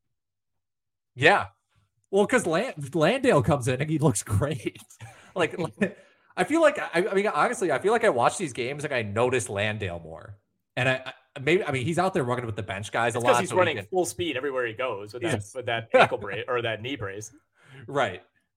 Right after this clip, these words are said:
Speaker 1: Um, and some of that is, like, he's playing with the bench guys a lot, right? So he can make more of an impact, and he's going up against, like, you know, uh, second unit and all that stuff. But, I mean, he looks like, if you, again, if you showed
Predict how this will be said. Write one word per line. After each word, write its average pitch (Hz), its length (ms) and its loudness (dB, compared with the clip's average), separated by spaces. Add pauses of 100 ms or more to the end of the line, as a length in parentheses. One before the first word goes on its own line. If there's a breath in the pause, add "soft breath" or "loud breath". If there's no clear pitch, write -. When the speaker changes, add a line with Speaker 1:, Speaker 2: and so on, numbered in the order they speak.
Speaker 1:
Um, 104 480 2 (280)
and 170 120 -4
some 254 140 2
of 247 60 -4
that 220 120 4
is, 196 100 2
like, 196 120 0
he's 170 140 -4
playing 165 220 2
with 143 100 -2
the 135 60 -2
bench 120 280 -2
guys 123 220 0
a 135 60 -2
lot, 123 260 0
right? 113 220 0
So 127 100 -2
he 113 80 -2
can 113 140 -6
make 110 200 -4
more 117 140 -2
of 104 80 -2
an 95 100 -6
impact, 104 520 -4
and 101 60 -10
he's 95 120 -12
going 101 180 -8
up 95 80 -10
against, 95 280 -10
like, 90 220 -12
you 101 140 -14
know, 78 240 -14 (540)
uh, 85 300 -4 (220)
second 110 340 -4
unit 98 460 -2
and 90 100 -8
all 90 120 -6
that 90 160 -8
stuff. 95 320 -8
But, 90 160 -10
I 110 60 -14
mean, 107 120 -2
he 170 160 0
looks - 380 -2 (720)
like, 151 160 2
if 156 120 0
you, 214 180 0
again, 147 380 4
if 139 140 -2
you 202 140 0
showed 160 640 2